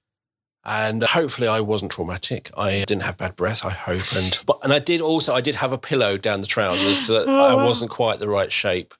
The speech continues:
Speaker 1: But I was Santa.
Speaker 2: Mm.
Speaker 1: But it was so much fun because obviously my kids were still believing.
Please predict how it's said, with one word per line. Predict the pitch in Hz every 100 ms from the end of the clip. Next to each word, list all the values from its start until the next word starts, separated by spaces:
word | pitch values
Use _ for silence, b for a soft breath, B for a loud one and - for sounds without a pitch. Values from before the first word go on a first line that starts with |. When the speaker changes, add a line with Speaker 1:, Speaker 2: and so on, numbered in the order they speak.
| -
Speaker 1:
But | 113
I | 143
was | 147 131
Santa. | - 147 139 127 - 110 - _ _
Speaker 2:
Mm. | 165 180 180 185 - -
Speaker 1:
But | -
it | 156
was | 156 147
so | - 151 143
much | 143 135 -
fun | - 143 113 90
because | 85 - 123 120
obviously | 123 156 147
my | 131 127
kids | - - 135
were | 117
still | - 123
believing. | 117 135 127 78 -